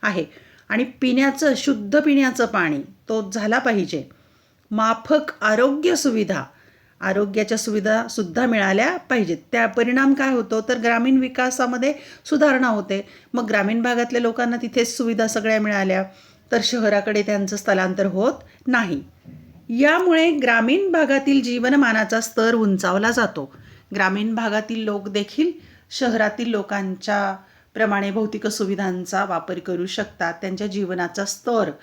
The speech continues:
राहणीमान उंचावलं जातं. म्हणून सार्वजनिक आरोग्य आणि स्वच्छतेच्या सुविधा तिथे मिळाल्या तर अतिशय उत्तम. दोन, ग्रामीण साक्षरता प्रमाण.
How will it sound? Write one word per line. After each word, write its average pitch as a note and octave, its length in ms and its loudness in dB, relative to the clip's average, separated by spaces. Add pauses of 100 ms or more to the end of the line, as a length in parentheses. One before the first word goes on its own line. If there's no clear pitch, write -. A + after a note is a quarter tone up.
(260)
राहणीमान G3 560 -2
उंचावलं F#3 640 -2 (360)
जातं. F#3+ 340 -2 (440)
म्हणून G#3+ 180 0
सार्वजनिक A3 600 -2
आरोग्य G3+ 580 -2 (200)
आणि F#3+ 220 -6
स्वच्छतेच्या G3 600 -6
सुविधा F#3+ 420 -4
तिथे G3 180 -6
मिळाल्या F#3+ 460 -4
तर C4+ 120 -4 (340)
अतिशय F#3+ 460 -4 (200)
उत्तम. F#3 380 -8 (1800)
दोन, A3 320 2 (460)
ग्रामीण C#4+ 420 2
साक्षरता E4+ 760 0
प्रमाण. F3 360 -2